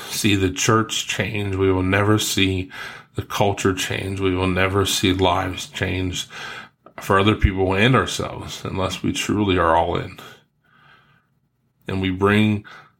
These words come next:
to the table what God has given us, whatever gifts we have, whatever finances, whatever money, you know, whatever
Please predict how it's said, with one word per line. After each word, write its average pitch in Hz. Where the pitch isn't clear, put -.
to -
the 110
table 95
what 92
God 95
has 101
given 90
us, 90
whatever 98
gifts -
we 87
have, 95
whatever 92
finances, 95
whatever 92
money, 95
you 98
know, 95
whatever 98